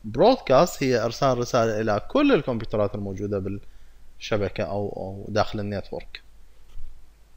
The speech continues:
طبعًا ما راح أستخدم كلمة الشبكة بعد، راح نحول على المصطلحات شوي شوي، نحول على المصطلحات الإنجليزية لحد ما لأن أكيد الامتحان، أنتوا، أنتوا هنا دا تدرسون الامتحان، والامتحان راح يتكلم، يعني، راح يكون بالإنجليزي،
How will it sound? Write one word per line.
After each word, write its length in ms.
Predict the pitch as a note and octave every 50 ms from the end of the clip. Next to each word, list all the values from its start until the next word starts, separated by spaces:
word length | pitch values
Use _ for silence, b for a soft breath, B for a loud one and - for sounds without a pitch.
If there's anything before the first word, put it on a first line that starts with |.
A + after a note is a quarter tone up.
| - - - - - - - -
طبعًا 120 | - G2+
ما 120 | G2 A#2 A#2
راح 140 | A2+ - -
أستخدم 360 | - - - A#2 - - G2+
كلمة 260 | - - A2 G#2 G2
الشبكة 500 | F2+ - - - A2 G2 F#2+ - - F#2+
بعد، 360 | F2+ E2+ F2+ F#2+ A2+ D3 F3 F3 - - - - -
راح 260 | F#2 F2 - - - - - -
نحول 360 | - - - G#2+ G2+ G2 F#2+
على 100 | F#2 F#2
المصطلحات 480 | F#2+ F#2+ - - - G2 - - - - - - - - - -
شوي 200 | - - A2 F#2+
شوي، 220 | - - G2+ G2
نحول 300 | F#2+ - - A2+ A2 G#2+ -
على 60 | C3
المصطلحات 500 | A#2+ A2+ - - A2+ G2 - - - -
الإنجليزية 580 | C3 A#2+ A2+ A2+ A#2 A2 G#2+ A#2 A2+ A2+ G#2 - B B B B B B B B B C3 B -
لحد 440 | A2+ A2+ - - - A2+ A2 A2+
ما 500 | A2+ G#2+ G#2+ G2+ G2+ G#2 G#2 G#2 G2+ A2 - - b b b b b b b b b - - - -
لأن 180 | B2+ B2 B2
أكيد 300 | B2 B2 - B2+ A2+ G2+
الامتحان، 560 | G#2+ G#2 G#2+ G#2+ - A#2+ - - A#2+ A2+ A2 G#2+
أنتوا، 400 | G#2 - - A2 G#2 G2 - A2+
أنتوا 220 | - - A2 G#2
هنا 140 | G2 A2 G2+
دا 140 | G2 G2+ G2
تدرسون 460 | G2+ G2+ F#2+ - - - A2 G#2 G2+
الامتحان، 540 | G2 G2 F#2+ F2+ - - - - A2 G#2 G2+
والامتحان 520 | G2 F#2+ F2+ - - - - A2 G#2 G#2
راح 220 | G2+ F#2+ - -
يتكلم، 840 | G2+ G2+ - - - - - - - A2+ A2+ A2 G2+ G2+ G2+ G2 G2+ - - - - -
يعني، 260 | - F2+ F2 F2+ F#2
راح 160 | F#2 F#2+ -
يكون 200 | - - - A2
بالإنجليزي، 540 | G#2+ G#2+ A2+ A2 A#2 B2+ C3+ A#2+ F#2+ F2+ F#2+